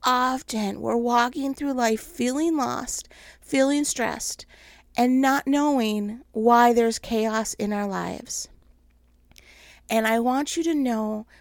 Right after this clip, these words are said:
when you start looking verses up, it says over and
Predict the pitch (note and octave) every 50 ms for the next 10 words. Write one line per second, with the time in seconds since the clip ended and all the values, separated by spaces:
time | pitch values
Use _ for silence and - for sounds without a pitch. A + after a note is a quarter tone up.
0 | _ _ - A3 A3 A3+ G3+ - - - A#3+ A3+ - A#3 B3 B3 - C#4 C#4 C4+
1 | B3 B3 A#3+ G#3+ - - A#3 A3 A3+ G#3+ G#3 G#3 - - - - - - - _
2 | _ _ G#3+ G#3+ - - A#3 A3 G#3+ G#3 - - G#3 G#3+ A3 A3 A#3+ B3 B3 B3+
3 | B3+ C4 - _ A#3+ A#3+ A#3+